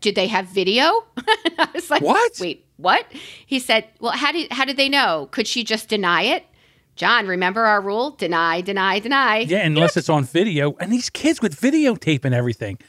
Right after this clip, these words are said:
Speaker 2: Hey.
Speaker 1: No video on this, buddy. No video.
Speaker 2: Yeah,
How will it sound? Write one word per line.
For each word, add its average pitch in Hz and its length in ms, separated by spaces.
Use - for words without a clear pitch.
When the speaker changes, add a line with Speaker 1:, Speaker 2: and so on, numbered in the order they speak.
Speaker 2:
Hey. 214 220
Speaker 1:
No 214 160
video 226 360
on 180 160
this, 175 200
buddy. 175 360
No 185 160
video. 175 480
Speaker 2:
Yeah, 190 380